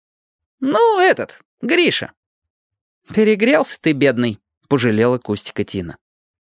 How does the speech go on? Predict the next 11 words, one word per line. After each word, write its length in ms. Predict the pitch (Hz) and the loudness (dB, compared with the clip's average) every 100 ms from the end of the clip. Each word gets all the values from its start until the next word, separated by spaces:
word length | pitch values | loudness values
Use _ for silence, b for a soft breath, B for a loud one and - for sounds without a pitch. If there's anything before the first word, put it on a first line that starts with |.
| _ | _
«Сама-то 680 | - - 453 480 466 453 381 | -4 0 2 0 -2 0 0
перегрелась. 720 | 339 320 262 254 208 117 - B B B B | 2 2 2 2 2 2 -2 B B B B
Вы 120 | - 349 | 0 2
разве 600 | 311 247 269 226 175 131 | 2 2 0 0 -2 -8
сами 400 | - - 311 180 | -4 0 0 0
не 140 | 156 | -2
заметили?» 560 | 170 269 359 381 294 151 _ _ _ _ _ _ _ _ _ | 2 2 2 2 0 0 _ _ _ _ _ _ _ _ _
«Что?» — 520 | - - - 175 127 - _ _ | -12 -6 0 0 -2 -6 _ _
осторожно 520 | 113 113 95 95 98 98 | -2 2 2 2 0 -4
спросил 380 | - 98 95 | -4 -4 -4
Шурка. 420 | 92 92 - - | -6 -6 -8 -10